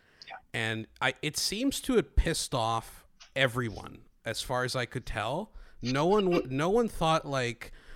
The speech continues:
Speaker 2: "Oh, this is like a, you know, a cute th-," other than nurses, I guess. But it seems like everyone was outraged by that. And again, you,
Speaker 1: Interesting.
Speaker 2: you sort of applied your, your creativity to it, where you just thought, "This looks so stupid,"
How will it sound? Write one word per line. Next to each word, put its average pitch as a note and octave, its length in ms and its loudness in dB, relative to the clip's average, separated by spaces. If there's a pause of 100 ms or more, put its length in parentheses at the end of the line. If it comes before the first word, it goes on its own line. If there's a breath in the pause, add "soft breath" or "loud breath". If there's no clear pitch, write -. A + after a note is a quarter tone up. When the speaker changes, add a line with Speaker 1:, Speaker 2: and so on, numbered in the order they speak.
(160 loud breath)
Speaker 2:
"Oh, E3+ 200 4
this C#3 280 -4
is C#3 100 -6
like D3 220 -4
a, C#3 100 -4 (160)
you D3 80 -4
know, B2 320 -2
a A#2+ 60 -4
cute C3 340 -6
th-," - 220 -12
other F3+ 180 2
than D3 220 -2
nurses, B2 420 -4
I F#2+ 120 -10
guess. - 480 -12 (440 soft breath)
But C3 100 -4
it C3+ 120 -6
seems E3+ 340 -2
like E3 140 0 (180)
everyone C3 420 0
was A2+ 160 -4
outraged A2+ 540 -4
by D3 180 0
that. D#3 320 -2 (680 soft breath)
And C3 200 0
again, E3+ 280 4
you, - 20 4
Speaker 1:
Interesting. C3 240 -4
Speaker 2:
you D3 100 0
sort F3 320 0
of D3+ 240 -4
applied C#3 640 2
your, A#2+ 500 -6
your A#2 240 -8
creativity D3 760 -2
to A#2+ 240 -6
it, A2+ 100 -6
where A2+ 140 -8
you A#2 80 -8
just C3 260 -8
thought, B2+ 300 -4
"This B2 240 -8
looks D3+ 200 -6
so D3 200 -4
stupid," C#3+ 760 -4